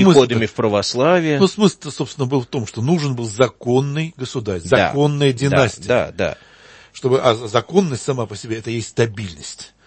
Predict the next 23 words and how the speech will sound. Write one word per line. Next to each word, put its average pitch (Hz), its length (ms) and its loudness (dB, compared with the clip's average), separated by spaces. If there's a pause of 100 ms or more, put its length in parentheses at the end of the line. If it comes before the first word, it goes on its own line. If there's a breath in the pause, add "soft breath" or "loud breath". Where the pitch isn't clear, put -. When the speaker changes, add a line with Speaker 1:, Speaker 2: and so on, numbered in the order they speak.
(220 soft breath)
Speaker 2:
Просили 135 340 0
просто 127 260 -8
поляков 131 520 -2 (180 soft breath)
помочь 123 460 0
с 113 340 -4
этим, 117 300 2 (200 loud breath)
что - 200 -12
законный 127 400 2
государь 117 460 0
из 131 120 -12
хорошей 131 460 2
династии, 170 600 -4 (280 loud breath)
ко-, 113 100 0
который 113 440 0 (100)
может, 139 300 -8 (440 loud breath)
э, 113 100 0
восстановить 117 440 -2
в 120 40 0
России 113 260 2
Speaker 1:
По 107 40 -6
Speaker 2:
стабильность - 240 0
и 147 40 4
Speaker 1:
большому 180 340 2